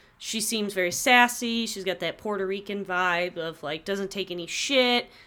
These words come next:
but then also is, like, super kind, very welcoming to people, and, like,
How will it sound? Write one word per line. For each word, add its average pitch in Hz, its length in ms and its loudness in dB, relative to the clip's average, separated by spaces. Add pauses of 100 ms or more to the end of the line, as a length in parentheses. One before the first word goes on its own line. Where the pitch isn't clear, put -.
(300)
but 262 160 2
then 240 380 4
also 202 580 2
is, 180 160 -2
like, 165 240 -4
super 254 340 0
kind, 202 480 0
very 190 260 0
welcoming 185 580 -2
to 175 60 -6
people, 170 600 -4
and, 170 220 -4
like, 165 340 -4